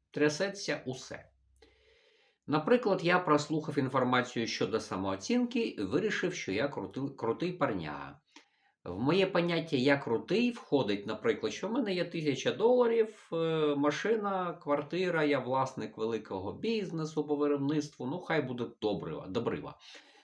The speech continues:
В мене ще є красива дружина. Кожна людина, яка підійде і скаже мені, що в мене чогось бракує з цього всього, особливо якщо він прав, я так вважаю,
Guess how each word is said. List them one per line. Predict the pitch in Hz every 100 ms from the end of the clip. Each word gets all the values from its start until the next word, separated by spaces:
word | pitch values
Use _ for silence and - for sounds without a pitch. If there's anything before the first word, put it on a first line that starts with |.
| -
В | 95
мене | 160 226 180
ще | -
є | 139 -
красива | 113 113 - 110 95
дружина. | 87 107 107 127 220 254 220 208 202 - - _ _ _ _ _ _ _ _ _ -
Кожна | 208 196 160 165
людина, | 160 151 175 156
яка | 147 147
підійде | 139 147 127 123 170 180 147 165
і | 151
скаже | 147 - 151 156 127 131
мені, | 127 131 143
що | 139 - 120
в |
мене | 110 143 131 107
чогось | - 123 98 113 85
бракує | 82 131 139 - 185 139
з | - -
цього | - 143 107
всього, | - - - 135 92 92
особливо | 90 - 104 135 135 95
якщо | 95 95 - - -
він | 95 80 71
прав, | 98 87 85 92 - - _ _ _
я | - 143 147
так | 151 147
вважаю, | 160 156 175 196 247